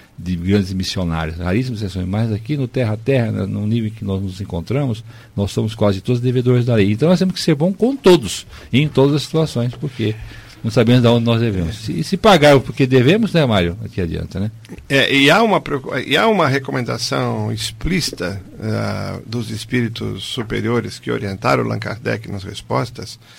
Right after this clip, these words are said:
Speaker 2: de que se nós quisermos conhecer o nosso passado, se nós quisermos, se nós quisermos ter uma noção do que nós fomos no nosso passado,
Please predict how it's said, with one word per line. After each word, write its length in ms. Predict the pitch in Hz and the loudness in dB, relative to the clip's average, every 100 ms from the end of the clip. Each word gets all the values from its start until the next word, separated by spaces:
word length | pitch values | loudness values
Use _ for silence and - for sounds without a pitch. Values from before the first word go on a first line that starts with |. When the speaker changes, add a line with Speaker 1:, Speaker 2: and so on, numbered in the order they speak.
| - - - _ | -20 -20 -20 _
Speaker 2:
de 100 | 139 | -4
que 140 | 175 | -2
se 120 | - 156 | 0 4
nós 240 | 196 220 | 4 4
quisermos 880 | 214 139 123 113 101 98 - - - _ _ _ _ - | 0 0 2 2 -2 -6 -10 -12 -16 _ _ _ _ -2
conhecer 520 | 151 143 123 - 127 | 0 2 0 0 0
o 60 | |
nosso 300 | 117 113 110 110 | 0 -2 -6 -8
passado, 520 | 98 - 117 107 110 - - - _ _ _ | -10 -6 -4 -4 -6 -16 -20 -20 _ _ _
se 80 | - | -4
nós 120 | 143 | -4
quisermos, 300 | - 143 135 - - - | -2 -4 -4 -10 -20 -20
se 200 | - - | -10 -2
nós 160 | 156 165 | 0 0
quisermos 500 | 147 117 127 120 110 | -2 -2 0 0 -6
ter 380 | 117 127 127 127 | -4 -2 -2 -4
uma 420 | 131 131 123 107 | -6 -4 -2 -2
noção 640 | 127 143 - - 160 131 - - - - - _ | -2 -2 -2 2 2 2 -4 -16 -20 -20 -20 _
do 140 | 107 113 | -8 -4
que 140 | 127 | -2
nós 280 | 131 110 - | 0 0 -2
fomos 380 | - 151 117 92 | 0 2 0 -4
no 60 | |
nosso 280 | 98 95 - | -6 -8 -10
passado, 560 | 95 92 127 123 120 | -14 -8 -4 -4 -4